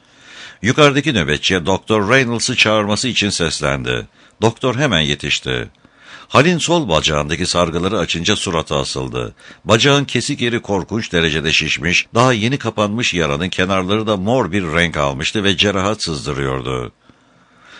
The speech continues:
"Korkarım yaranızda derinden gelen bir kokuşma var Sir Henry." Doktor Reynolds cerahati koklayınca içini çekti.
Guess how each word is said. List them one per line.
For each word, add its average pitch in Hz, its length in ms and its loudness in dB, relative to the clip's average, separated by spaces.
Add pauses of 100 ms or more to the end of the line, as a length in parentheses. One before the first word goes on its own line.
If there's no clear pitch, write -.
(140)
"Korkarım 117 480 4
yaranızda 110 520 4
derinden 113 440 4
gelen 123 300 2
bir 117 120 0
kokuşma 123 500 -2
var 80 160 4
Sir 76 240 -2
Henry." 65 480 -2 (680)
Doktor 147 420 2
Reynolds 101 420 0
cerahati 98 480 0
koklayınca 80 520 -2
içini 82 300 0
çekti. 65 540 -4